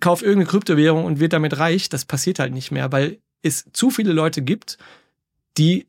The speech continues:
auch nicht mehr daran glauben, dass man damit dann noch reich werden kann. Und wenn's die nicht gibt, dann kann man damit nicht reich werden. Das heißt, Hypes sind da nicht mehr da, die Zyklen sind sehr viel kürzer im Altcoin-Bereich.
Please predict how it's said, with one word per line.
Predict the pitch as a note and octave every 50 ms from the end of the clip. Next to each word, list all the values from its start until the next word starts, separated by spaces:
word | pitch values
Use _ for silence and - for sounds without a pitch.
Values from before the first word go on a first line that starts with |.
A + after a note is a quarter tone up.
| _ _
auch | - F3+ A#3 -
nicht | F#3+ D3+ C3
mehr | C#3+ C3+
daran | C3 C#3 C3+ C3+ B2+
glauben, | C#3 C#3 D3 D#3 D3
dass | C#3+ -
man | - D#3
damit | C#3 C#3 C#3+ D3 C#3+ C#3+
dann | D3+ D3+
noch | D3+ D3
reich | F3+ F#3 E3 -
werden | D#3+ C#3+ C3+ C#3+ A#2+ -
kann. | - D3 C#3+ C#3
Und | C3+ C3
wenn's | D3+ D3+ C#3+ -
die | - F#3
nicht | E3 D#3+ C3+ -
gibt, | G3+ B3+ - - - - - - - _ _ _ _ _ _ _ _ _ _ -
dann | C#3 C3 C3 C3+ C3
kann | - C#3+ D3+
man | D#3
damit | D#3 D3+ E3 F#3+
nicht | F#3 F#3+ -
reich | D#3 D3 D3 C3+ - -
werden. | D#3 C3+ C3 C3+ C#3+ C3
Das | C#3 C#3 C3 -
heißt, | D3 D#3 E3 D#3+ - - - - - - _ _ -
Hypes | - E3 E3+ D#3+ -
sind | F3+ D#3+ D#3
da | E3+
nicht | D#3 D#3 C3+ -
mehr | D3+ D3
da, | C3+ C#3+ D3+ F3
die | F3+ E3 D#3+ C#3
Zyklen | - - F#3+ F#3 - F#3+ E3+ D#3+
sind | D#3 D#3+ D3 C3
sehr | C3+ D#3+ F#3+ F#3
viel | - G3+
kürzer | - - - E3+ F3+ - - F3
im | F3+ F3
Altcoin-Bereich. | E3+ E3+ E3 - F3+ E3+ E3+ E3+ E3 E3 D#3+ F3 F#3+ F#3+ -